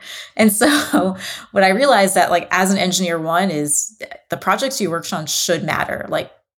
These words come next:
if you wanna progress in your career, like, you should be working on things that are relevant to the product, the company, the team. It was just very mind-blowing 'cause I did not understand the first question. And then towards the end, I was like, "Whoa."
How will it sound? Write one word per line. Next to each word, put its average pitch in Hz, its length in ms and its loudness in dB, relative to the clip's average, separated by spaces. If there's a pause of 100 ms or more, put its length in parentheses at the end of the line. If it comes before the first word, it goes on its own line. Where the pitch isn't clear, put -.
(180)
if 185 100 -8
you 196 80 0
wanna 214 200 2
progress 160 440 0
in 196 60 -4
your 165 160 -10
career, 156 560 -4
like, 156 180 -6
you 165 140 -8
should 170 380 -6
be 180 140 -2
working 160 380 -6
on 151 140 -6
things 151 220 -8
that 147 120 -4
are 147 120 -2
relevant 143 600 -6
to 147 280 -8
the 147 80 -12
product, - 400 -4
the - 40 -16
company, 196 400 -8
the 139 80 -6
team. 147 460 -6 (560)
It 165 60 -6
was 165 80 -4
just 180 120 -2
very 180 180 2
mind-blowing 151 760 -6
'cause - 140 -10
I 147 80 -8
did 175 300 -2
not 175 180 2
understand 175 500 -2
the 156 60 -8
first 165 340 -6
question. 208 440 -4
And 170 120 -4
then 147 100 -6
towards 165 260 -8
the 156 120 -6
end, 160 160 -8
I 156 60 -6
was 147 180 -8
like, 151 320 -10
"Whoa." - 720 -10